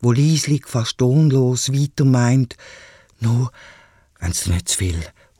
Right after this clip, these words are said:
Umstand macht. "Wieso,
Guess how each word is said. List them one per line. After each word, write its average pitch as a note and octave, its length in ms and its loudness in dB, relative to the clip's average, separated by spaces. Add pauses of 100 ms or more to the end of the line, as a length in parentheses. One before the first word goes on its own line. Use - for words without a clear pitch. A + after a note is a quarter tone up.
Umstand G#2+ 720 -4
macht. - 640 -6 (720)
"Wieso, E3+ 500 2